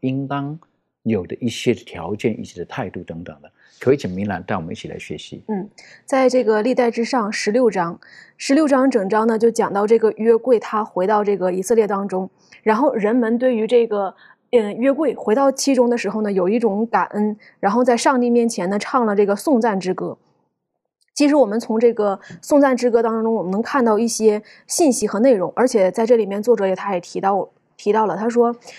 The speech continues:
Speaker 2: 嗯，这种敬拜呢是一种庄严的，因为我们想约柜它是当时以色列人他们视为一个非常神圣的，然后当这个约柜回到他们中间的时候呢，他们内心当中是喜悦的。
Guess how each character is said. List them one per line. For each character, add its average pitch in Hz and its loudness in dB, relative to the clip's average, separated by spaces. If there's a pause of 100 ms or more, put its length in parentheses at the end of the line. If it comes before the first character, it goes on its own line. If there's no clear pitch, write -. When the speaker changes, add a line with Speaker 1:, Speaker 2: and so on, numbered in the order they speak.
(160)
Speaker 2:
嗯， 190 -2 (280)
这 330 4
种 208 2
敬 226 2
拜 226 0
呢 202 -2
是 233 -4
一 233 0
种 196 -4
庄 220 0
严 202 -6
的， 147 -14 (280)
因 269 2
为 311 4
我 226 4
们 262 2
想 180 -6
约 240 4
柜 254 2
它 226 -4 (200)
是 226 2
当 247 -2
时 185 -6 (220)
以 208 -4
色 247 2
列 254 4
人 190 -4
他 214 -8
们 208 -2
视 247 2
为 202 2
一 208 -2
个 202 -2
非 247 0
常 214 -4
神 - -4
圣 202 0
的， 156 -10 (800)
然 233 2
后 311 0
当 339 0
这 349 0
个 330 2
约 330 4
柜 339 2
回 226 2
到 294 2
他 269 0
们 254 4
中 254 4
间 233 2
的 220 0
时 - -2
候 196 -2
呢， 185 -4 (240)
他 269 0
们 269 2
内 277 2
心 254 0
当 233 2
中 233 2
是 247 -2
喜 - -4
悦 202 2
的。 - -10